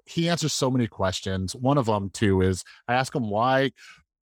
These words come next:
what's the research tell us about why, you know, more women around, you know, my age group of millennials are deciding not to have babies, stuff like that. So we talked about all that. He answers a lot of my questions, but we don't even scratch the surface. So make sure you check down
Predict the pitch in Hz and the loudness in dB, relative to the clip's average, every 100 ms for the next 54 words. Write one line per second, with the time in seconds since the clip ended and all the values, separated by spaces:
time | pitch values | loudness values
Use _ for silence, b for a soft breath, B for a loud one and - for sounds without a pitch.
0 | - 107 156 - 123 135 - 135 - - | -8 -4 -2 -2 -2 -2 -2 -4 -4 -4
1 | 113 104 107 104 95 107 110 107 101 110 | -4 -2 0 0 0 2 2 2 0 0
2 | 92 101 110 101 107 101 98 101 98 107 | 0 0 0 0 0 -2 -2 -2 -2 -2
3 | 104 87 87 - - 104 135 143 98 92 | -2 -2 -6 -10 -8 -2 0 0 -4 -6
4 | - 95 104 104 104 147 170 101 107 - | -2 0 0 0 0 2 2 0 -2 -4
5 | 120 113 110 101 107 - 113 98 98 95 | -2 0 0 -4 -4 0 0 0 -2 0
6 | 101 85 98 92 82 - - 110 98 90 | -2 0 -2 -4 -4 -14 -6 -2 -2 -4
7 | 87 80 101 80 B B B 127 160 131 | -6 -6 -6 -8 B B B 0 0 2
8 | 120 147 160 143 139 - 113 104 135 143 | 2 2 2 2 0 -4 -10 -2 -2 0
9 | 127 120 117 117 104 110 104 113 104 - | 0 2 2 2 0 -2 0 -2 -4 -6
10 | B B - 143 127 165 175 143 113 - | B B -2 0 2 2 2 0 -4 -2
11 | 120 - - 104 98 - 107 131 156 160 | -4 -4 -4 -2 -2 -2 -2 0 0 0
12 | 127 - 131 - 123 120 | 0 0 -2 0 0 0